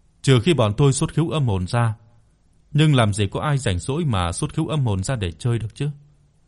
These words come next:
Muốn chết cũng không cần dùng cách này. Sắp xếp cho tất cả các con quỷ xong, tôi cảm thấy rất là mệt mỏi. Dặn Phong Lâm Giam hộ pháp, tôi khoanh chân ngồi trên ghế sofa,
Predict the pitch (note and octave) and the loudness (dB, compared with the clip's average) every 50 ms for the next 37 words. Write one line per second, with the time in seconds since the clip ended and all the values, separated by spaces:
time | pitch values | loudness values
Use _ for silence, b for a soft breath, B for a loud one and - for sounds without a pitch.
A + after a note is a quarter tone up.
0 | _ _ _ _ _ _ _ - B2 B2 C#3 C#3+ - F#3+ F#3+ - - - F#3 E3+ | _ _ _ _ _ _ _ 2 4 4 4 4 2 0 -2 -2 -2 -4 -4 -2
1 | - F3 E3+ D#3 - A#2+ G2+ G2 - G2 F#2+ - D#3+ D#3 - G#2 F2+ E2 D2+ C#2+ | 0 0 -2 0 0 0 0 0 -2 -2 -2 -4 -6 -4 -2 -2 -2 -2 -4 -6
2 | - - _ - - _ _ _ _ _ _ _ _ _ _ _ _ _ _ _ | -10 -14 _ -20 -20 _ _ _ _ _ _ _ _ _ _ _ _ _ _ _
3 | _ _ _ _ _ _ _ - D#3 D3+ C#3+ - C#3 - D3 - C#3 C3+ - - | _ _ _ _ _ _ _ -2 -2 -2 0 0 -2 -2 0 0 -2 -2 -2 -4
4 | G3+ - - G2+ F2+ - - E3+ E3 - D3+ C#3+ C#3 - F#2+ F2 E2 - C3 B2 | -6 -2 -2 -2 -2 -2 -4 -6 -4 -2 -2 -2 0 0 -2 -2 -2 -2 -2 -2
5 | A#2+ A2+ A2 - _ _ _ _ _ _ _ _ - E3 E3 - C3+ G#2 F#2+ F#2+ | -2 -2 -4 -10 _ _ _ _ _ _ _ _ 2 2 2 4 2 0 2 2
6 | B2 A#2+ C#3 F3+ D#3+ - F#3 D3 A2 F2+ F#2+ F#2 E2 - G2+ F#2 E2+ D#2+ D2 C2+ | 2 2 0 0 -2 -2 -2 0 0 0 0 -2 -2 -2 -2 -2 -2 -2 -2 -4
7 | - - - - - - _ _ _ _ _ _ _ _ _ _ - A2+ G#2 B2+ | -8 -12 -20 -20 -20 -20 _ _ _ _ _ _ _ _ _ _ -6 0 0 0
8 | - A#2 A2 G#2+ G#2+ - D#3 D#3 C#3+ D#3 D3+ D3 C#3 D3+ D3 C3 A#2+ F#2 E2 - | 0 2 -2 -2 0 0 0 2 2 2 2 2 0 0 0 0 -2 -2 -4 -6
9 | - F3 F#3 - - _ _ _ _ _ _ _ _ _ - C#3+ C#3 C3+ - - | -6 -6 -6 -6 -10 _ _ _ _ _ _ _ _ _ 4 6 6 6 4 2
10 | D3+ C#3+ C#3 D#3 D3 C3+ A2+ G2 F#2 - C#3 B2+ A#2 B2 C#3+ C#3+ - C3 A#2 - | 0 0 0 0 0 0 0 0 0 0 -2 -2 0 0 -2 -2 -2 -6 -4 -4
11 | C3 B2 A#2+ A2+ | -2 -2 0 0